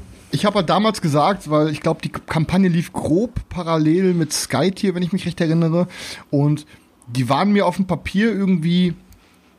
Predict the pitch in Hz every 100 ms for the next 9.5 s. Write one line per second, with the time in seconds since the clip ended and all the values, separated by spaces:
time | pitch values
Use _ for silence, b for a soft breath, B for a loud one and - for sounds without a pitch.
0 | - 135 139 143 175 190 185 - 131 185
1 | 185 175 160 185 151 139 202 226 - 156
2 | 156 160 151 160 165 143 - 180 180 120
3 | 160 180 175 160 170 170 147 151 160 151
4 | 147 156 143 147 123 175 - 160 156 156
5 | 160 156 B B B B 143 151 151 165
6 | 160 156 156 170 160 - - 156 208 185
7 | 180 151 170 170 147 151 151 147 139 139
8 | - - - 113 113 117 120 131 135 135
9 | 151 135 113 123 127